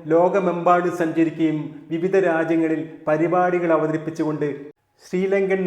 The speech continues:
നാടോടി സംഗീതത്തെ തമിഴിലേക്കും തെലുങ്കിലേക്കും മലയാളത്തിലേക്കുമെല്ലാം മാറ്റിക്കൊണ്ട്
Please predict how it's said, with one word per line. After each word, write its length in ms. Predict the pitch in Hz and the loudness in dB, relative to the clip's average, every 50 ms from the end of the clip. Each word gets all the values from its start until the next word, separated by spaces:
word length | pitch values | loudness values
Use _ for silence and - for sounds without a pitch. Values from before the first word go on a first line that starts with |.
| 170 | 0
നാടോടി 460 | 165 170 175 175 170 180 180 175 185 - - | 0 0 0 0 0 0 0 0 0 -2 0
സംഗീതത്തെ 480 | 165 165 165 170 160 160 165 170 165 156 - 156 160 - - - 156 | -2 0 0 0 -2 -2 0 0 0 0 0 -4 -12 -12 -6 -2 0
തമിഴിലേക്കും 760 | 160 165 170 180 185 190 185 180 180 175 165 170 175 170 165 160 165 - | 0 0 2 2 2 2 4 4 2 2 0 0 -2 -2 -2 -2 -2 0
തെലുങ്കിലേക്കും 680 | 165 160 165 165 170 170 185 175 175 165 165 165 160 151 151 - - - - | 0 2 2 0 0 0 0 2 2 0 0 -2 -2 -4 -4 -10 -12 -8 -4
മലയാളത്തിലേക്കുമെല്ലാം 1080 | 170 180 185 190 190 196 190 190 190 185 185 185 185 185 185 170 165 165 165 165 165 160 151 | -2 0 2 2 0 0 0 2 2 2 2 2 0 -2 -2 -2 0 0 2 0 0 0 -2
മാറ്റിക്കൊണ്ട് 540 | 151 160 156 - 160 - 175 156 147 147 | -4 -4 -4 -6 -4 -2 -2 -2 -2 -2